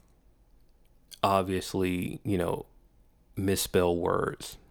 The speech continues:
which they kinda drive me a little bit crazy, but, um, do a s-, do a spell check. I think it's professional. Do a spell check. Um, it'll help you out in the long run, trust me. Um, and here's the last point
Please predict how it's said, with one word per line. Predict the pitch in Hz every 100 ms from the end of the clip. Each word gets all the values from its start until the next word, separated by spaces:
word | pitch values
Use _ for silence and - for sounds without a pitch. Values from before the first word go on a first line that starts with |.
| -
which | 95 - - -
they | 95
kinda | - 90 87
drive | 92 85 90
me |
a | 85
little | 87
bit | 82 -
crazy, | - 90 85 87
but, | 85 87 - - - -
um, | - 92 92 90 90 - 127 - _ - _ - - - _ - - - - - -
do | 127 180
a |
s-, | - -
do | 147 170
a |
spell | - 92 85
check. | - - -
I | 107
think | 104 113 90
it's | -
professional. | 92 - 85 - 95 - 98
Do | 107
a | 104
spell | - 82 85
check. | - - - - -
Um, | 90 87 87 82 - - - - -
it'll | 110 98
help | 110 -
you | 101
out | 90
in |
the | 87
long | 87 87 82
run, | 92 85
trust | 90 85 -
me. | - - _ _ - - 110
Um, | 98 95 76 - - _ - - -
and | 139 131 127 110 - -
here's | 165 208 -
the | 104
last | 95 104 95 -
point | 90 73